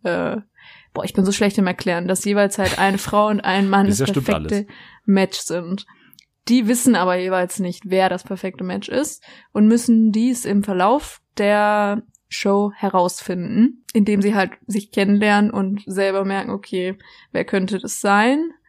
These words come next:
Speaker 1: Und ich glaube aber immer jedes Mal,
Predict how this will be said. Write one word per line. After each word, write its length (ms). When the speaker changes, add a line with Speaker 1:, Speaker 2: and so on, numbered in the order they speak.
Speaker 1:
Und 180
ich 140
glaube 480
aber 500
immer 440
jedes 480
Mal, 480